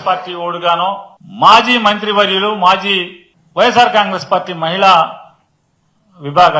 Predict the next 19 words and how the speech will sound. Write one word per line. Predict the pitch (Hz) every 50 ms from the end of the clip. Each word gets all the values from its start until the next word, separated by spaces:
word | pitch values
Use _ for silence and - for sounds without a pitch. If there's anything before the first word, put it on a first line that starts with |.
| 147
అధ్యక్షురాలైనటువంటి | 143 147 170 - - - 156 147 139 139 135 131 131 127 123 131 127 123 123 131 123 123 123 _ _ _ _ - - -
రోజా | 180 220 233 226 240 240 240 233
గారి | 226 214 208 202 196 185 175 175 - - - - - _ _ _ _ _ -
కుటుంబ | 170 165 180 180 180 170 151
సభ్యులు, | 180 175 - 165 160 175 190 202 196 196 - _ _ _ _ _ _ _ _ _ _ _ _ -
ఆవిడ | 143 143 156 160 151 147 147
అభిమానులుగో | 151 190 196 202 208 202 202 202 196 190 190 190 190 185 180 180 - - - _ _ _ _ _ _ _ _
వారికి | - 110 123 147 175 196 202 202 202 208 190 180 175 175 - - _ _ _ _ _ _ _ 135 _ _ 151
బాధ | 147 160 180 180 180 -
కలుగుద్దో | 175 165 170 170 170 156 180 175 -
కలగదో | 165 156 156 151 156 156 156
తెలియదు, | - 151 160 175 175 180 170
కానీ | 175 175 196 240 262 - _ _ _ _ _ _ _ _ _ _ _ _ _ -
ఇంకెవరికి | 208 208 - 226 226 220 254 269 269 262 262 214
చూసినా | 254 247 - 233 240 226 226 214
కూడా | 214 202 196 190 - - - - - - 170 160
వర్ణనాతీతమైనటువంటి | 165 180 190 196 202 202 202 208 214 214 208 214 208 208 196 196 196 190 190 185 180 185 185 185 180 185 180 175 170
ఆయన | 165 165 160 151 139
వ్యధా | 151 156 165 175 190 196